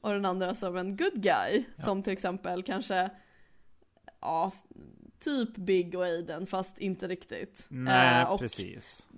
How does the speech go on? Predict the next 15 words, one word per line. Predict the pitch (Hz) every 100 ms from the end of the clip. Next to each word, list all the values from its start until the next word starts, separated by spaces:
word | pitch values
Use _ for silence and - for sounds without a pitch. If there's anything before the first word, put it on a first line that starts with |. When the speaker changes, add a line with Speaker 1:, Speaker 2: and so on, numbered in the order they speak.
| - - -
Speaker 1:
eh, | 226 214 214
the |
bad | 240 277 262 202
guy | 202 196
då | 190 185
är | 185
ju | 180
en | 180 190 208 - _ _ _ - - - - 220
skolans | - 254 233 226 233
nya | 233 220
kille, | 226 220 208 208 220
skitsnygg, | 226 202 - 208 226 226
som | 214
heter | 190 190 196
Sebastian | 196 196 196 - 196 185